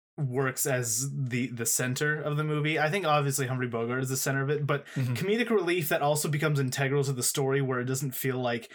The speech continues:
Speaker 1: we cut to this character just for, you know, uh, a break from the, the madness, like something like Timon and Pumbaa,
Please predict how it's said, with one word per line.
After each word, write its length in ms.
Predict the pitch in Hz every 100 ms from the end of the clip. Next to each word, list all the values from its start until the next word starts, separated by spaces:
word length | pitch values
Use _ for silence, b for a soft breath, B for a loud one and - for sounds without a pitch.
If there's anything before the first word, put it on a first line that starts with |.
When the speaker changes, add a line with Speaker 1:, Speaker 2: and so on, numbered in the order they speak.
| B B
Speaker 1:
we 160 | - 156
cut 220 | 143 156
to 80 | 143
this 160 | 139 -
character 340 | 151 131 139
just 240 | 120 123
for, 380 | - 120 113 113
you 80 | 135
know, 240 | 120 107 110 131
uh, 260 | 120 113 110 - 107
a 140 | 127
break 340 | 131 139 131 -
from 240 | - 127
the, 100 | 123 135
the 140 | 127
madness, 540 | 123 123 131 135 - 156
like 160 | 147
something 260 | - 196 196
like 140 | 143
Timon 340 | - 156 123 127
and 140 | 120 113
Pumbaa, 440 | 123 120 127 135